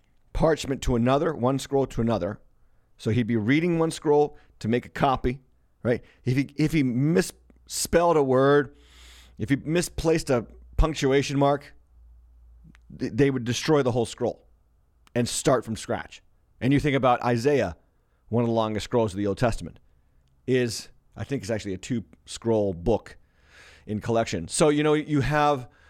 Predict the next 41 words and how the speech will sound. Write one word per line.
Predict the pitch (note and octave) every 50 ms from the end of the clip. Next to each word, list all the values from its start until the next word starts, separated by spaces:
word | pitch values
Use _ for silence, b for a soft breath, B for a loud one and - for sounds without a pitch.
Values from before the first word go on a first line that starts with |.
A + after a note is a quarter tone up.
| b b b b b
such | b - - - - G3+ E3+ - -
care, | - D#3+ C3 A#2 G#2+
such | - - D#3 - -
diligence | C#3+ C3 B2 A#2 - A#2 A2 - -
in | A2 A2
the | G#2+ A2 A2
Old | G#2+ G#2+ G#2
Testament | - B2 G#2+ - - G#2+ G#2 G2+ G2+ - - - - - - - - - - -
amongst | G#2 A2 A2 G#2+ -
the | - G#2
Jews | D#2+ F2 G#2 G#2 G2 -
for | - - A2+ G#2+ G2+
what | F2+ F2+ B2 A#2+ - - -
scriptures | - - A#2+ A2 - A2+ G#2
made | F#2+ A2 G#2+ G2+
it | - -
in | A#2 A#2+ A#2 -
and | - G#2
what | G2+ G2
scriptures | - - G2+ F2+ G2+ F#2
made | F2+ G2
it | F#2+ F#2
out. | F#2+ F#2+ - _ -
Enoch, | D3+ F3 F#3 F#3+ G3 F#3+ - - - _ _ _ _ _ _ _ _ _ _ _ _ - G#2
dated, | B2+ C#3+ D3+ D3 D3 C#3+ B2+
the | B2 A#2+
earliest | - D#3 F#3 G#3 F#3+ E3
it | F3+
can | D#3+ D#3
be | D#3 C#3+
dated | D3+ C#3+ C#3+ C#3 -
is | B2+ C3 A#2+ F#2+ - - _ _ _ _
first, | - - - E3 E3+ F3+ E3+ - - - - _ _ -
second | - - - D3 C#3 C#3+ B2
century | - C3+ A#2+ - B2+ G#2+
B | F#2 A2+
C, | G#2 - A2+ G#2+ G2+ - - - -
totally | - - E3+ D#3 D3 C3 B2+ A#2+ - b b b b b b b b b b b b
out | G2 A2+ A#2
of | - -
bounds | A2+ G#2 G2+ G2+ G2 - -